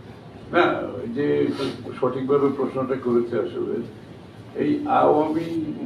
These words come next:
যে লুটপাটের বাজেট, প্রথমে তাদের, তাদের উচিত ছিল, আমি মনে করি, এই লুটপাটের বাজেটকে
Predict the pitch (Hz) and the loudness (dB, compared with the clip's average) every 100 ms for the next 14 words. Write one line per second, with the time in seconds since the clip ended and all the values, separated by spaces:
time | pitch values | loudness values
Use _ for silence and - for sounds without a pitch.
0 | 135 147 135 143 - - 127 143 120 107 | -4 -2 0 0 0 4 4 4 2 2
1 | - 120 113 - - - - - - - | 2 4 2 0 -10 -16 -18 -18 -18 -18
2 | - - - - - - 139 151 151 139 | -18 -16 -14 -8 -8 0 0 2 4 2
3 | - - 180 - 107 - - - 120 139 | 0 -2 -2 -2 -4 -6 -12 -4 0 8
4 | 175 170 - 151 - 160 147 147 160 147 | 10 10 6 0 0 4 6 6 6 6
5 | 120 117 120 135 - - - - - - | 6 4 2 0 -2 -6 -4 -8 -8 -2
6 | - 135 156 151 147 123 - 165 156 117 | 0 4 4 4 4 2 2 -2 -2 0
7 | - 131 139 160 160 - - - - 370 | 2 2 0 -2 -4 -8 -6 6 6 6
8 | 370 | 0